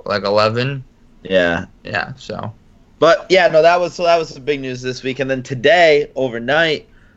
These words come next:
Speaker 2: fucking Conor McGregor, man, just calls it quits as well. I think it's bullshit, though. I wrote about it. It'll be
Speaker 1: Did
Speaker 2: up
Speaker 1: you
Speaker 2: on
Speaker 1: hear
Speaker 2: the
Speaker 1: about
Speaker 2: site.
Speaker 1: this, um,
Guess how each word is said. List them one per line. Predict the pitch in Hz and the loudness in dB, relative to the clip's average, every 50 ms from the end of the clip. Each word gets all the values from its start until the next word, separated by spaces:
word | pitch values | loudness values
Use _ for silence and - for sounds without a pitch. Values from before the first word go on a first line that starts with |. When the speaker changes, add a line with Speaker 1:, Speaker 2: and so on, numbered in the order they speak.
| _ _ _ | _ _ _
Speaker 2:
fucking | - - 139 127 123 120 113 110 107 | -4 -2 -2 -2 -2 -6 -10 -10 -10
Conor | - - - 127 123 131 131 123 123 | -10 -6 -4 -2 -2 -2 -2 -4 -2
McGregor, | 120 135 143 165 180 175 151 | 0 2 2 2 2 0 -2
man, | 135 131 135 135 135 135 135 135 | -2 -2 -2 -2 -2 -4 -6 -8
just | 131 123 120 117 - - _ _ _ _ - | -10 -10 -10 -10 -12 -18 _ _ _ _ -10
calls | - - 127 127 131 131 135 | -4 0 2 2 2 0 -2
it | 135 - - | -6 -10 -4
quits | - 147 147 143 143 - | 0 0 0 0 0 -6
as | 143 135 127 135 | -10 -8 -6 -2
well. | 131 147 165 170 143 113 98 - - - - _ | 0 2 4 4 2 2 0 -6 -16 -20 -14 _
I | - 117 135 | -4 -4 -4
think | 135 - 143 131 | -4 -6 -8 -10
it's | 139 127 | -10 -10
bullshit, | - - 127 127 131 127 - 143 135 135 - | -6 -4 -4 -4 -4 -4 -4 -4 -4 -2 0
though. | 139 135 139 143 147 - _ _ _ _ _ _ _ _ _ | 0 0 0 0 -4 -8 _ _ _ _ _ _ _ _ _
I | - 95 | -8 -6
wrote | 113 113 117 117 120 123 | -4 -2 -2 0 0 0
about | 120 120 123 123 120 127 | 2 2 4 4 4 2
it. | 131 113 - _ _ _ _ | 2 -2 -4 _ _ _ _
It'll | - 104 | -16 -10
be | 113 123 117 | -6 -2 -2
Speaker 1:
Did | 117 | -2
Speaker 2:
up | 127 127 | 0 0
Speaker 1:
you | 120 | 0
Speaker 2:
on | 117 | 2
Speaker 1:
hear | 151 151 151 | 2 2 2
Speaker 2:
the | 147 | 2
Speaker 1:
about | 151 143 | 0 0
Speaker 2:
site. | 139 - | -2 -4
Speaker 1:
this, | 139 139 131 - 135 | -6 -6 -6 -4 -4
um, | 120 113 107 98 90 87 98 | -4 -4 -4 -8 -10 -12 -14